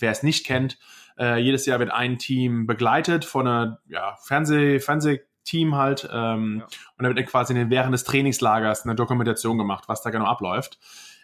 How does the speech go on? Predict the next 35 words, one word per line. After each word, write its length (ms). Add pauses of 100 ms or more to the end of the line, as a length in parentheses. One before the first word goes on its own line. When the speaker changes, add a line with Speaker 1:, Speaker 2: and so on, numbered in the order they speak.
Speaker 1:
Äh, 180
ich 160
weiß 200
nur, 100
wir 140
waren 180
damals 340
auch 200
im 100
Gespräch 560
und 120
es 120
gibt 220
auch 80
so 220
verschiedene 440
Vereine, 600 (300)
die 140
würden 220
einfach 320
nie 360
annehmen, 640
dass, 540 (380)
dass 260
eine 100
Kamerateam 720
oder 180
so 80
eine 280
Fernsehproduktion 800
so 240
hinter 220
die 120
Kulissen 380
schaut, 360